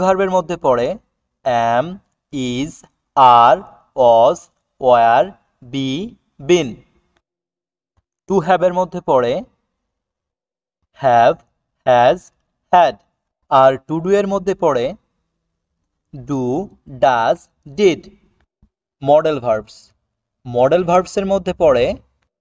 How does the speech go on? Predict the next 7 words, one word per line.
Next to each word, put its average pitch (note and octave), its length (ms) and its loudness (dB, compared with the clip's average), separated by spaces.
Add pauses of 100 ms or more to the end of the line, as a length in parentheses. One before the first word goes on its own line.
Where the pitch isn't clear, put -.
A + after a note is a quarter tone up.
(760)
can, B2+ 380 2 (640)
could, D3 400 -2 (440)
may, C3+ 340 -4 (580)
might, C3 540 -2 (480)
will, D3 420 -4 (600)
would, D3+ 440 -2 (480)
shall, C#3 500 -4